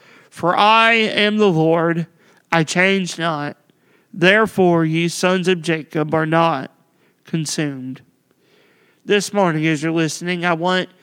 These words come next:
to assure you in the living Word of God, we serve a living God who is truly eternal and has been since before the beginning,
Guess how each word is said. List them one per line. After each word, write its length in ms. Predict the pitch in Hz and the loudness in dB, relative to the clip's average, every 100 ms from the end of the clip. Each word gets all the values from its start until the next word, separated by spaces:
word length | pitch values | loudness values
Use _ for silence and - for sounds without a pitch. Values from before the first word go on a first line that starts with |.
| _ _ - | _ _ -6
to 220 | 196 196 | -2 0
assure 420 | 190 - 170 151 | -2 -4 -6 -6
you 320 | 147 170 175 | -4 -4 -4
in 220 | 175 170 | -6 -8
the 80 | 160 | -8
living 400 | 165 175 165 170 | -8 -8 -8 -6
Word 220 | 175 185 | -2 0
of 140 | 190 165 | -2 -2
God, 360 | 160 147 156 156 _ _ _ - _ - | -4 -4 -6 -10 _ _ _ -20 _ 0
we 140 | 208 | 0
serve 580 | 190 226 233 214 180 143 | 2 2 4 4 2 0
a 160 | 165 160 | 0 2
living 380 | 165 160 165 | 2 0 0
God 320 | 170 180 180 160 | 2 2 2 2
who 180 | 175 | 2
is 160 | 170 147 | 0 -2
truly 640 | - 202 196 165 160 147 139 _ _ _ | -4 0 2 2 0 -2 -6 _ _ _
eternal 760 | - 170 - 180 175 156 156 139 - _ - _ | -4 -4 0 2 2 0 -6 -8 -18 _ -20 _
and 120 | 175 | -2
has 240 | 160 175 147 | 0 0 0
been 520 | 156 202 180 143 139 _ _ _ | 0 0 0 -4 -12 _ _ _
since 320 | - 175 151 | -6 -4 -4
before 500 | 170 151 185 180 156 | -6 0 2 4 4
the 140 | 151 | 2
beginning, 800 | 143 156 165 160 151 143 131 139 | 2 0 0 -2 -6 -12 -12 -14